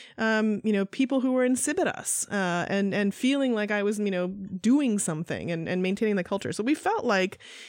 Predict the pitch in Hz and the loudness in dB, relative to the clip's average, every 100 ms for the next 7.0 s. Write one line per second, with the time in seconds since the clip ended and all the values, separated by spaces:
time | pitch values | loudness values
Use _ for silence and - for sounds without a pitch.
0 | - - 196 185 185 214 202 196 196 190 | -8 -2 0 0 0 0 2 2 2 2
1 | 185 - - - - 175 147 180 208 202 | 0 -2 -6 -8 -2 0 0 0 0 0
2 | 208 226 220 220 - 214 202 190 190 - | 0 2 2 0 -4 0 2 0 -2 -2
3 | 202 202 185 180 170 180 - - - _ | -2 -2 -2 -2 -2 -4 -8 -20 -20 _
4 | 190 170 156 160 - 170 160 156 - - | -4 -2 -2 -4 -4 -4 -4 -6 -8 -2
5 | 214 - 165 160 - _ 180 170 165 156 | -2 0 -2 -4 -8 _ -4 -2 0 -2
6 | 180 185 - 185 - 185 - 190 196 | 0 -2 -2 -2 -2 -4 -4 0 0